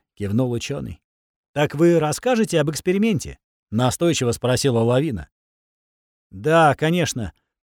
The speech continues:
Только это не метеорит, а всего лишь крупный осколок. Поэтому ничего не вышло». «А с чего вы так взяли?» уточнил я. Суть опыта заключалась в том, чтобы под действием радиации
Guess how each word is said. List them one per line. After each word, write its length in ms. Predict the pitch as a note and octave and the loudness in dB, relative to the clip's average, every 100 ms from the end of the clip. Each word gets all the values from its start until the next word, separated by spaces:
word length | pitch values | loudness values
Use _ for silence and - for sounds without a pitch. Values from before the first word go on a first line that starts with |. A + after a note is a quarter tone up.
| - | 2
Только 280 | D3+ D3+ E3+ | 2 4 0
это 340 | F#3+ G#3+ G#3 | 0 0 2
не 160 | G3+ G#3 | 2 2
метеорит, 640 | G#3 G#3+ G#3+ A3+ - _ _ | 2 0 0 -4 -10 _ _
а 120 | - | -10
всего 240 | - B2+ D3+ | -4 0 2
лишь 160 | D3 | 0
крупный 400 | - F3+ F3+ D#3+ | -2 -2 -2 -2
осколок. 520 | D#3+ - G3 A#2+ E2 _ _ _ _ - | -2 -4 -6 -8 -10 _ _ _ _ -4
Поэтому 460 | E3 F#3 D#3 B2+ | 0 2 2 2
ничего 380 | A#2 B2+ D3 D#3+ | 4 2 0 0
не 120 | C#3+ | 0
вышло». 400 | C3+ D#3+ - D2+ _ _ _ _ _ _ _ - | -2 -4 -10 -18 _ _ _ _ _ _ _ -2
«А 220 | B2+ A#2+ | 0 0
с 40 | |
чего 240 | - D3+ C#3 | 0 0 2
вы 80 | |
так 160 | B2+ A#2+ | 0 -2
взяли?» 500 | G#2 G2+ C#3 G3+ G#3+ _ _ _ | -2 -2 -2 -4 -6 _ _ _
уточнил 500 | C#3+ D#3+ G3+ G#3 G#3+ | -8 -4 -2 0 0
я. 240 | G#3 G#3 F#3 _ _ _ _ _ _ | 0 -4 -8 _ _ _ _ _ _
Суть 400 | - - F3+ D#3 - | -6 2 4 2 2
опыта 360 | G3+ F3+ B2 | 0 0 -2
заключалась 600 | A2 A#2 C#3 - D#3+ C#3 | -2 0 -2 0 0 0
в 80 | - | -2
том, 180 | G3+ E3+ | -2 -2
чтобы 240 | - A#2+ | -2 -4
под 200 | A#2 C3+ | -2 -2
действием 440 | C3 G3+ - D3+ C3+ | 0 -2 0 0 2
радиации 680 | C#3+ C#3 G3 - F#2+ C#2 | 2 2 0 -2 -8 -12